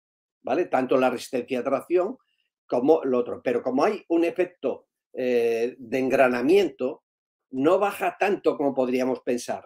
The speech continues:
No creáis que, eh, de pronto, si tenemos expansiones, ya n-, no tenemos módulo o la resistencia ha, ha bajado de forma significativa. Baja, como veis ahí,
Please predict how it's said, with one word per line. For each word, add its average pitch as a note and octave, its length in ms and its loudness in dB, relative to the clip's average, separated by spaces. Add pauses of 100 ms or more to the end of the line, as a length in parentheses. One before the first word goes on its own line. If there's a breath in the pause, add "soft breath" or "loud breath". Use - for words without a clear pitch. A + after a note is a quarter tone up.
No C3+ 160 -4
creáis D#3 340 -2
que, C#3+ 400 -2
eh, B2+ 60 -4
de B2 160 -6
pronto, C3+ 460 -2 (200)
si B2+ 160 -8
tenemos C#3+ 300 0
expansiones, C#3+ 720 -2 (240)
ya B2+ 240 0
n-, D3 240 -2
no C3+ 500 -2
tenemos C3+ 340 0
módulo B2 580 0
o A#2 80 -2
la A#2+ 120 -2
resistencia B2 760 -4
ha, A#2 300 -2
ha B2 160 -4
bajado B2+ 420 -2
de B2 120 -10
forma A#2 260 -4
significativa. G2+ 680 -10 (560)
Baja, D3 600 2
como A2+ 240 -2
veis C3 240 2
ahí, E3 240 6